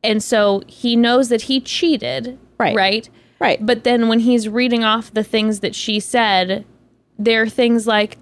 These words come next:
Speaker 1: "I don't know how this is going to work. I can't do
Speaker 2: <laughs>
Speaker 1: happy couples like planned."
Speaker 2: And if, um, if we do, uh, like, um, we're not
Speaker 1: Laurel
Speaker 2: gonna
Speaker 1: needs to sleep in a different bed.
Speaker 2: Which, when she provided context for that later,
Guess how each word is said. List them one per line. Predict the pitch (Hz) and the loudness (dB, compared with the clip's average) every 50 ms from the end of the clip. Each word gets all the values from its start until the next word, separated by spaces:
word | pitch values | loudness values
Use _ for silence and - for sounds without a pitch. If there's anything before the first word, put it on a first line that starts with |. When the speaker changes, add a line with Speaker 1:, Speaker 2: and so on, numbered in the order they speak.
| - _ - | -20 _ -6
Speaker 1:
"I | 214 220 233 | -2 0 2
don't | 233 233 226 233 | 2 2 2 2
know | 220 214 220 | 2 0 0
how | 196 208 208 | 0 -2 -2
this | 202 202 196 - | -2 -2 -4 -4
is | 208 202 208 | -6 -6 -4
going | - 196 196 196 202 202 | -2 0 0 0 0 -2
to | - 220 | -4 -2
work. | 220 240 226 196 170 170 - - - - - _ _ _ _ _ _ _ _ _ _ _ _ _ _ _ | 0 0 0 0 0 -4 -8 -12 -14 -20 -20 _ _ _ _ _ _ _ _ _ _ _ _ _ _ _
I | - 214 214 | -6 -6 -4
can't | 214 - 247 226 220 220 - | -2 -2 -2 -2 0 0 0
do | 226 220 220 214 - _ | 0 0 -2 -2 -8 _
Speaker 2:
<laughs> | _ - - | _ -16 -10
Speaker 1:
happy | 214 214 208 202 - 220 208 | -6 -6 -6 -4 -4 -4 -6
couples | - - 226 208 - 202 196 196 196 | -4 -4 -4 -4 -2 -2 -2 -2 0
like | 202 190 190 190 - - | 0 0 0 -2 -4 -8
planned." | - 240 226 220 196 160 - - - - 226 - - - _ _ _ _ _ - | -4 -2 0 0 0 -2 -4 -8 -10 -10 -12 -12 -16 -20 _ _ _ _ _ -2
Speaker 2:
And | 226 220 208 | 0 2 2
if, | 214 214 - 202 | 2 2 0 0
um, | 175 165 214 220 214 | 2 2 4 4 2
if | 185 - | 2 2
we | 233 | 2
do, | 190 220 208 190 | 2 4 4 4
uh, | 139 71 76 - - - - | 2 2 0 -2 -4 -2 0
like, | 135 190 185 170 165 - - - - _ - | 2 2 4 2 2 0 -4 -12 -12 _ -2
um, | 143 135 117 95 82 67 60 - - - - | 0 0 2 0 0 -2 -4 -6 -12 -16 -12
we're | - 180 175 196 220 | -8 -2 0 2 4
not | 233 | 4
Speaker 1:
Laurel | 226 226 226 | 4 4 4
Speaker 2:
gonna | 226 - | 4 2
Speaker 1:
needs | 233 226 220 | 2 2 0
to | 226 | -2
sleep | - - 247 233 208 | -4 0 -2 0 0
in | 220 214 | 0 0
a | 208 | 0
different | 202 208 190 - 202 190 208 196 | 0 -2 -2 -2 -4 -4 -2 -2
bed. | 208 190 170 - - 80 - - | -2 -4 -4 -4 -8 -8 -6 0
Speaker 2:
Which, | 226 214 233 381 453 466 320 233 - - - - | 2 4 6 6 6 4 2 0 -2 -2 -2 0
when | 208 233 285 294 | 2 2 4 4
she | 294 - 302 | 4 2 2
provided | - 294 240 247 233 240 226 220 - | 2 2 2 4 4 4 2 2 0
context | - - - 247 302 359 415 - - 226 202 160 - - - - - - - | -4 -6 -2 0 2 2 2 2 0 -2 -2 -2 -4 -6 -8 -10 -10 -8 -4
for | - 165 170 165 170 | 0 2 2 2 2
that | 180 185 165 151 - | 2 2 0 0 0
later, | 151 160 175 240 320 330 208 175 156 165 190 | 0 0 2 4 4 4 4 4 4 2 2